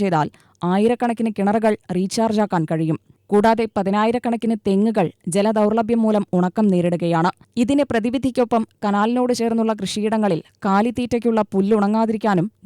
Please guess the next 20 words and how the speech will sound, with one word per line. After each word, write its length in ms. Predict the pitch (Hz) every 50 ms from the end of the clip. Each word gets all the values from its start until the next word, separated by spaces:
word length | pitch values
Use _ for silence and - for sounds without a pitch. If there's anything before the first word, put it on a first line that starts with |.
| 170
ജലസേചനം 560 | 190 185 190 202 - 220 214 214 220 214 202 190 -
കനാൽ 220 | 185 175 180 185 196
വഴിയാക്കണം. 540 | 202 185 180 170 160 160 - 165 160 156 - _ _ _ _ _ _ _ -
അധികൃതർ 520 | 190 185 180 214 202 220 233 214 233 214 - - 185
അടിയന്തരമായി 560 | 180 185 196 214 226 220 226 226 220 220 220 214
ഇടപെട്ട് 340 | 208 214 208 214 185 - 160 - - _ _ _ _ -
പറമ്പിക്കുളം 500 | 220 214 220 220 262 - 269 254 254 247
വെള്ളത്തിന്റെ 400 | 226 214 208 233 226 262 254 247
ലഭ്യത 320 | 240 233 214 - 233 226 226 208
കൂട്ടിയില്ലെങ്കിൽ 640 | 214 208 185 - 214 220 214 202 185 170 156 156 - - _ _ -
പ്രത്യക്ഷ 400 | 208 208 196 - 262 240 - 285
സമരത്തിലേക്ക് 680 | 262 - 247 226 226 233 240 - 254 240 233 - 226 214
നീങ്ങേണ്ടിവരുമെന്നും 760 | 202 202 208 220 240 247 240 220 233 220 220 208 202 180 - - - - _ _ 175
ഡി 80 | 190 185
സി 160 | 175 - 214 -
സി 40 | 233
വൈസ് 320 | 208 214 220 214 - - -
പ്രസിഡന്റ് 380 | 240 226 214 214 220 214 208 - - -
സുമേഷ് 320 | - 185 180 196 202 - 214
അച്യുതൻ 360 | 196 - 196 185 175 147 160